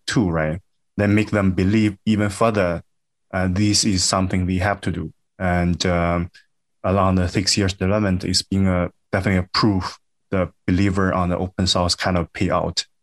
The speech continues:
where we got, uh, customers and users really globally, not, uh, only from one or two specific countries or regions, but really globally.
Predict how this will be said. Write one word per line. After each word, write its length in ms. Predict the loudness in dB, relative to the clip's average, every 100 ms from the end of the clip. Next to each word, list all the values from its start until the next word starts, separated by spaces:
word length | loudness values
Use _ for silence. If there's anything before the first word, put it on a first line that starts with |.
| _ _ -2
where 320 | 2 2 2
we 140 | 2
got, 380 | 0 0 0 -2
uh, 260 | 0 0 -2 -8 -6
customers 840 | -4 -2 0 2 2 2 2 0
and 220 | 0 0
users 600 | 0 2 2 0 0 -2 -4 _ _ _ _ -2
really 320 | 2 4 2
globally, 680 | 2 0 2 0 0 -2 -4 -6
not, 380 | 0 0 0 -2
uh, 100 | -2
only 300 | 0 0 0
from 380 | -2 -2 -2 0
one 280 | 0 0 0
or 280 | -2 -4 -6 _ -10
two 280 | -2 0 0
specific 580 | 0 -2 -2 -4 -4 _ -6
countries 380 | -4 -2 -2 -2
or 120 | 0
regions, 540 | 2 2 2 2 -2 -4 _ _ -4
but 120 | 0
really 220 | 2 2
globally. 640 | 0 0 0 0 -2 -4